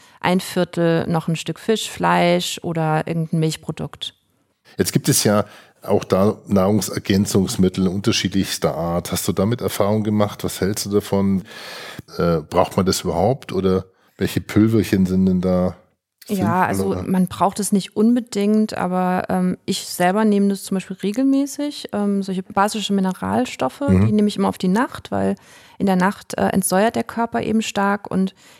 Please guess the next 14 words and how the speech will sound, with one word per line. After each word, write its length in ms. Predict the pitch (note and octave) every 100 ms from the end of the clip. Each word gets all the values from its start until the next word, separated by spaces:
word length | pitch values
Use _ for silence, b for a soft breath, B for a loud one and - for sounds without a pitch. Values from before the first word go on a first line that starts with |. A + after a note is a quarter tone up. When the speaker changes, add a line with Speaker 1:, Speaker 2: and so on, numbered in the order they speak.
| B
Speaker 1:
ihn 160 | G3+
da 240 | F#3+ F3 G#3
nochmal 400 | G#3+ F#3+ F#3+ F#3
ein 80 | F#3+
bisschen 240 | - G3+
zu 60 | -
unterstützen 800 | F#3 - B3 - - A3+ A3+ A3
mit 200 | G3+ -
basischen 400 | F#3 F#3 G3 G3
Mineralstoffen, 920 | F#3+ F3+ G3 - - G#3 A3 G#3+ G#3+
damit 240 | G3 G3 -
er 240 | F#3+ F3+
wirklich 360 | G#3+ - A3 -
nicht, 280 | G#3+ G3+